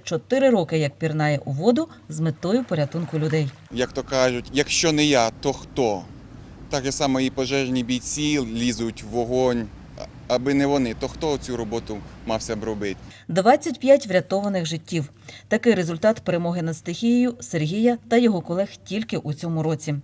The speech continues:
Speaker 1: Випадки бувають різні, говорить рятівник, як прикрі, так і курйозні. Розповідає про один з останніх,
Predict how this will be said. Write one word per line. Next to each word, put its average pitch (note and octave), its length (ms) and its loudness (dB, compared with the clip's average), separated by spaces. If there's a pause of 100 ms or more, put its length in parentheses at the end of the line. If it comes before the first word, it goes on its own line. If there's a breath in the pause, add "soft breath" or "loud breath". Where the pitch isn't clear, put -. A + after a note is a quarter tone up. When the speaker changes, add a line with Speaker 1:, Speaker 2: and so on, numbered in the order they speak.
(400 loud breath)
Speaker 1:
Випадки B3+ 360 4
бувають B3 380 4
різні, C#4 360 0 (160)
говорить D#3+ 460 -2
рятівник, D3+ 440 -4 (340 loud breath)
як D#3+ 160 0
прикрі, A#3 420 0 (200)
так D#3 180 -2
і C#3 60 -8
курйозні. F#3+ 520 -2 (480 loud breath)
Розповідає C#4+ 520 6
про B3+ 140 4
один B3+ 220 4
з A#3+ 40 2
останніх, F#3 500 0